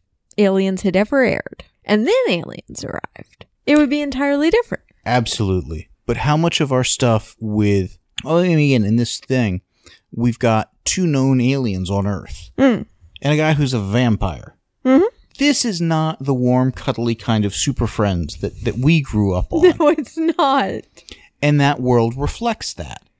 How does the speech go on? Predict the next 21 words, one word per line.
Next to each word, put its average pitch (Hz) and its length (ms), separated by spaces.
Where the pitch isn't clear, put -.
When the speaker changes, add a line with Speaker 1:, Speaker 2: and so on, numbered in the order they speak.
Speaker 1:
Yes. - 380
Speaker 2:
But 147 120
that 147 180
was 139 140
also 139 360
a 139 100
reflection 139 640
of 113 260
that 107 240
world 135 420
in 101 100
this 92 200
movie. 95 420
Speaker 1:
Yes. - 500
Speaker 2:
You 113 280
know, 113 400
it's - 580
very 139 420
much 131 240
a 120 60
matter 107 500